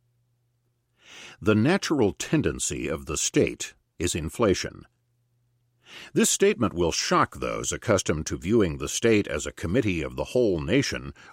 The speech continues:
ardently dispensing the general welfare,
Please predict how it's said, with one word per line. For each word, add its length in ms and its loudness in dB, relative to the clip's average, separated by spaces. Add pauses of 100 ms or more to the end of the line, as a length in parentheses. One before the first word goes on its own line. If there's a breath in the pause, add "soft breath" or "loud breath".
ardently 580 0
dispensing 680 -2
the 80 -8
general 440 -2
welfare, 640 0